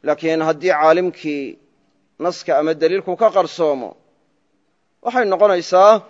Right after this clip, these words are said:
inuu ka ijtihaado mas'alada ayay noqonaysaa.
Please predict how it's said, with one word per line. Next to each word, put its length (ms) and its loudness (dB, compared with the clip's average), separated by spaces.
inuu 480 -2
ka 200 -6
ijtihaado 500 0
mas'alada 420 -2
ayay 160 -2
noqonaysaa. 460 -16